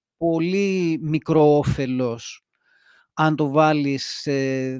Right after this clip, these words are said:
δίπλα στο τι χάνεις. Ε, δηλαδή, το γεγονός, ας πούμε, ότι η δικιά μας, ας το πούμε, η δουλειά έχει γίνει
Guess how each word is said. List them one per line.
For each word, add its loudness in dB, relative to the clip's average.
δίπλα -2
στο -4
τι -6
χάνεις. -6
Ε, -20
δηλαδή, -4
το 0
γεγονός, 2
ας -6
πούμε, -2
ότι -2
η -12
δικιά 0
μας, -2
ας -8
το -6
πούμε, -2
η -6
δουλειά -4
έχει -4
γίνει -2